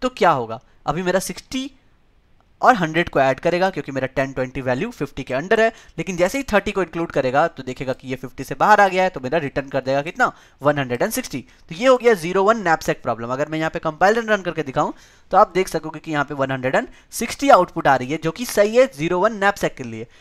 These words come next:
लेकिन यहाँ पे तो मुझे चाहिए फ्रैक्शनल नैपसैक, यानी कि अब मुझे ब्रेक द आइटम पे जाना है, मुझे लास्ट वाले का यूनिट वैल्यू निकालना है। तो मैं बोल सकता हूँ कि जैसे ही ये एल्स पार्ट में जाता है, यानी कि जैसे ही वेट मेरा बढ़ जाता है, तो अब जो नेक्स्ट एलिमेंट है उसको मुझे तोड़ना है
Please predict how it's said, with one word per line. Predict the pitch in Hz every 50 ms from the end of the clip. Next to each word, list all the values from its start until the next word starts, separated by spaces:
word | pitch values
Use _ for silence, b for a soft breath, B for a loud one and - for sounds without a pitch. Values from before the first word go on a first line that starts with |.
| b b b
लेकिन | 156 175 185 - 147 123 117 _ -
यहाँ | 127 139 165 196
पे | - 208
तो | 208 196
मुझे | 170 151 139 147
चाहिए | - 143 131 160 214
फ्रैक्शनल | - - 226 247 240 - - 262 247
नैपसैक, | 240 233 - - 214 208 - b b b b -
यानी | 147 151 156
कि | - 175
अब | 165 160 -
मुझे | 156 - 202
ब्रेक | - - - 220 233 - -
द | -
आइटम | 220 214 214 214 226 214
पे | 220 214
जाना | 214 202 196 196
है, | 196 196 185 b b b b b 147
मुझे | 147 147 165
लास्ट | 143 139 143 165 - -
वाले | 156 151 151
का | - -
यूनिट | 208 175 185 233 247 240 247
वैल्यू | 202 190 170 165 156
निकालना | 139 127 139 120 117 117 113
है। | 117 b b b b b -
तो | 196
मैं | 185 220 247 -
बोल | 226 240 254
सकता | - 269 269 269
हूँ | 226 175
कि | 160 151 - -
जैसे | 160 165 175 185 - 277
ही | 277 247 254 240
ये | 214 220 240 - -
एल्स | 175 190 220 - -
पार्ट | - 202 185 -
में | 180 180 165
जाता | 143 127 - 135
है, | 123 120
यानी | 131 143 170 190
कि | - 202 -
जैसे | 160 151 151 - 233
ही | 240 220
वेट | 160 165 185 208 202 175
मेरा | 170 180 196 185 -
बढ़ | 202 240
जाता | 220 185 147 - 151 160
है, | 208 - b b b b b b b -
तो | -
अब | - 233 254 254
जो | 262 254
नेक्स्ट | 190 190 226 262 - -
एलिमेंट | 254 214 202 190 175 165 190
है | 202
उसको | - 180 - - - 233
मुझे | 214 175 175 196 -
तोड़ना | - 170 147 143 127 143 151 131
है | 107 117